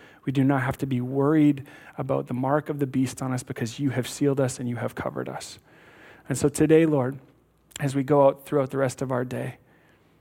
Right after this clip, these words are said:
may we reflect on these difficult words. May we reflect on portions of Scripture that we would rather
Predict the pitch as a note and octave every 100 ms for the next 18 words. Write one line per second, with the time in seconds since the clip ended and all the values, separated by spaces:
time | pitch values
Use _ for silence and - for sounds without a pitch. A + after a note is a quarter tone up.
0 | _ _ - - - - _ - D3+ D#3
1 | D3 D3+ - E3+ D#3+ C#3+ B2 B2+ A#2 -
2 | C3 - C#3+ C3+ D#3 C#3+ C3+ C#3 D3 C#3+
3 | D3 C#3+ B2+ E3+ E3+ - C#3 B2+ D#3 D3+
4 | D3 C3+ C3 - D#3 D3+ - C#3 C3 C3+
5 | C3 C#3 C#3+ D3+ C#3